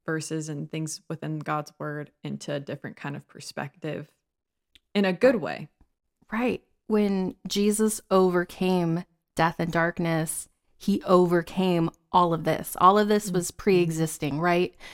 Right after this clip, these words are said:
Speaker 2: Before it
Speaker 1: Mm-hmm.
Speaker 2: came into our awareness, it's pre-existing. So he overcame all of that. In Revelation, when the Lord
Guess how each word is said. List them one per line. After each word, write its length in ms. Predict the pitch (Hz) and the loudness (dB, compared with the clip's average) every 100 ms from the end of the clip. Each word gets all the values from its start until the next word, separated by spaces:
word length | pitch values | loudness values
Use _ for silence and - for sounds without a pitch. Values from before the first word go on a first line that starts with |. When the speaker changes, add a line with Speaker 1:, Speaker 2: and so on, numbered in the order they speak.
| - - | -12 2
Speaker 2:
Before 340 | 180 175 190 | 2 4 4
it 80 | 185 | 4
Speaker 1:
Mm-hmm. 80 | 165 | 2
Speaker 2:
came 200 | 196 196 | 0 2
into 300 | 180 175 180 - | 2 0 -4 0
our 440 | 160 165 165 165 | 2 2 2 0
awareness, 760 | 170 170 160 165 180 220 - - | -2 -4 -2 0 0 -2 -4 -6
it's 180 | - 185 | -4 -4
pre-existing. 840 | - - 170 165 175 156 - 107 - - - _ | -4 -2 0 0 -2 -6 -6 -8 -10 -14 -20 _
So 140 | - 170 | -4 -2
he 260 | 190 190 | 2 2
overcame 560 | - 185 175 165 160 156 | 4 2 2 -2 -2 -2
all 160 | 147 151 | -2 -4
of 60 | |
that. 260 | 160 - - _ _ | -6 -10 -12 _ _
In 140 | - 196 | 4 8
Revelation, 720 | 196 190 185 175 180 - 185 | 8 8 6 6 4 4 4
when 140 | 180 | 6
the 100 | 175 | 4
Lord 640 | 170 175 170 175 170 170 175 | 4 2 2 4 2 2 -2